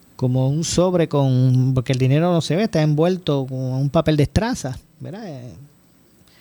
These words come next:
Y, y aparenta que está recibiendo ese tipo de, de, de sobre. No sé si va a haber fotos que se vea contando dinero o algo así, pero sí, alegadamente, eh, en fotos que, que, ¿verdad? que han, que han trascendido, pues,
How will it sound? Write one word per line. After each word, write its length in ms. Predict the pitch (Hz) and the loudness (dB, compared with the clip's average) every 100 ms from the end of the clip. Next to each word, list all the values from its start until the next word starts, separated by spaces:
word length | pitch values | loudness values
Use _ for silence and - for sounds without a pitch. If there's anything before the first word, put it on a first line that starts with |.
| - - - - - 156 | -20 -20 -20 -20 -10 -2
Y, 600 | 139 127 120 120 117 127 | 0 0 0 -2 -4 -2
y 80 | 131 | -4
aparenta 560 | 113 131 180 185 160 | -2 0 2 0 -2
que 60 | 139 | -2
está 140 | 143 | -2
recibiendo 360 | 143 131 143 143 | -4 -2 0 0
ese 140 | 139 | 0
tipo 280 | 131 139 135 | 0 0 2
de, 220 | 123 117 | 2 0
de, 240 | 101 107 98 | -2 -4 -2
de 140 | 131 | -2
sobre. 240 | - 196 147 | 0 2 2
No 100 | 139 | 2
sé 140 | 156 | 0
si 160 | 143 147 | 2 2
va 60 | |
a 20 | |
haber 220 | 143 143 143 | 4 2 0
fotos 500 | - - 139 143 135 | -8 -2 0 0 -2
que 160 | 139 | -2
se 180 | - 127 | 0 0
vea 340 | 123 147 135 131 | 0 0 -2 -4
contando 460 | 120 113 143 139 | -6 -2 -2 -2
dinero 320 | 139 131 151 | -2 0 2
o 40 | 143 | 4
algo 180 | 139 135 | 4 2
así, 240 | 127 233 | 2 0
pero 240 | 202 147 | 0 0
sí, 420 | 127 196 233 190 214 - - - - | 0 0 2 0 -2 -14 -20 -20 -12
alegadamente, 920 | 143 143 135 151 156 165 180 - 170 151 | -4 -2 0 0 0 0 -2 -6 -4 -2
eh, 80 | |
en 100 | 151 | 0
fotos 220 | 135 139 175 | -2 -4 -2
que, 120 | 180 | -2
que, 180 | - 147 | -2 -2
¿verdad? 200 | 147 220 | -2 0
que 120 | 180 | 0
han, 420 | 165 180 156 123 123 - - - - - - _ _ | 2 0 -2 -6 -10 -20 -20 -18 -18 -20 -20 _ _
que 180 | 143 139 | 2 4
han 240 | 143 156 | 2 2
trascendido, 720 | 165 165 156 160 143 170 190 | 2 2 2 0 2 2 0
pues, 360 | 165 147 139 | -2 -4 -4